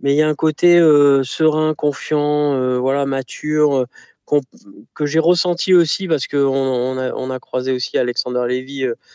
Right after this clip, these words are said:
dans le sud de la France, euh, euh, avant, avant saison aussi. Euh, voilà, c'est, euh,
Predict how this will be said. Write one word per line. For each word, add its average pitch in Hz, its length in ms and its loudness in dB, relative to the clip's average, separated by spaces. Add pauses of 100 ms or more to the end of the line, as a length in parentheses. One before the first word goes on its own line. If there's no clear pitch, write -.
(320)
dans 127 80 -6
le 120 60 -6
sud 131 200 -16
de 131 80 -2
la 127 140 0
France, - 420 -8
euh, 120 380 0 (640)
euh, 120 840 -6 (480)
avant, 123 360 -4
avant 127 300 -4
saison 131 420 -2
aussi. 170 460 0
Euh, 135 160 2
voilà, 160 340 -2
c'est, 135 360 2
euh, 131 260 2